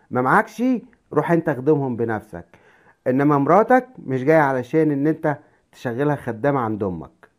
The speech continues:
كلام خلصان يعني. لذلك ان احنا بنقول الاشخاص اللي بيقاوموا التغيير، الناس دي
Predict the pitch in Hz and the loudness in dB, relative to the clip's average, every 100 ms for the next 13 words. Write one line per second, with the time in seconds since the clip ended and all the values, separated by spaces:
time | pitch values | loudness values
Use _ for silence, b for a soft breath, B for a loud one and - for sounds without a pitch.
0 | _ _ - 120 135 131 117 98 123 117 | _ _ -10 -2 0 0 -4 -2 0 0
1 | 107 95 76 78 71 _ _ 160 180 254 | 0 -4 -8 -12 -16 _ _ 0 6 6
2 | 233 233 - _ _ _ _ _ - 170 | 6 2 -18 _ _ _ _ _ -2 0
3 | 220 214 196 196 220 196 143 113 - _ | 2 2 2 2 4 4 2 -2 -20 _
4 | _ - 147 151 - 190 151 - _ - | _ -10 -6 -6 0 2 2 0 _ -6
5 | 143 147 147 185 165 139 - 156 - 151 | -4 -4 0 2 2 -2 -10 -14 -4 -2
6 | 156 170 220 240 214 175 _ _ b b | -2 -2 2 2 2 -10 _ _ b b
7 | b - 175 190 175 147 202 214 | b -2 0 2 0 -2 -2 -2